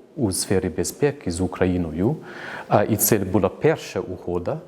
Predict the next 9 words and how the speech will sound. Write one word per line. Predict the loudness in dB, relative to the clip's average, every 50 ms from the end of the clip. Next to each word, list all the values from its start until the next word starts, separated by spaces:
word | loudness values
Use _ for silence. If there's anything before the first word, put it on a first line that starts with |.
| -18 -18 -18 -18 -20 -20 -4 2
І, | 4 4 4 4 4 2
е, | 2 2 2 2 2 2
зараз | 2 2 2 2 2 0 -2 -4 -6 -8 -6 -2
і | 0 2 2
С | 2 0 -2 -4 -4
Ш | -4 -2 0 0 2
А, | 2 0 0 -2 -4 -2
і | 0 0
Японія, | 0 0 0 2 2 2 4 2 0 0 0 -2